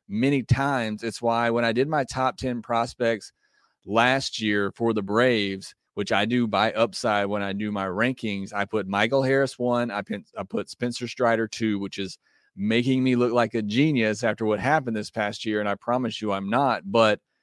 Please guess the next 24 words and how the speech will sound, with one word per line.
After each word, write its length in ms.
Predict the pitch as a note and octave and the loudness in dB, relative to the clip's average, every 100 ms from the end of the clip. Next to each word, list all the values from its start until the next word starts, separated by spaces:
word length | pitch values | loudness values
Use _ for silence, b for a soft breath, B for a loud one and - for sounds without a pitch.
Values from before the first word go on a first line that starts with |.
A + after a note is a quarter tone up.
| _ _ _ _ _ _ - | _ _ _ _ _ _ 0
it's 160 | C3+ D3+ | 0 4
because 600 | C#3+ - C#3 E3+ E3+ B2 | 2 4 6 8 6 4
of 160 | B2+ | -2
that 240 | B2+ B2 G#2 | 0 -2 -4
drive 640 | - A2 B2 D#3+ D3+ C3 | -4 0 2 2 2 0
and 120 | A#2+ | -2
that 180 | A#2 G2+ | -2 -4
passion 500 | G2+ B2 C3+ A#2 B2+ | -6 -2 -2 -4 -4
you 100 | A#2 | -4
see 280 | - - C3 | -4 -2 0
by 160 | A#2+ A2 | 0 -2
Spencer 360 | - A2 A2+ | -4 -8 -8
Strider. 540 | - A#2 A2 A2 A2 G#2+ | -8 -2 0 2 0 -2
And 80 | |
when 100 | G#2 | -2
I 100 | G2+ | -4
talk 300 | G2 A2+ C3+ | 0 2 2
about 300 | D3 B2+ A2 | 2 2 2
this, 280 | A2 G#2+ G2+ | 0 -2 0
I 160 | G#2 G2+ | -2 2
always 440 | G#2+ C#3 C3+ A2 | 4 4 2 2
reference 480 | G#2+ A2+ A#2+ G#2+ - _ _ _ | 0 0 -2 -6 -10 _ _ _
a 120 | G#2+ | -4
Fangraphs 640 | A2 G#2+ A#2 A#2 A2 G#2+ | 0 0 0 2 2 2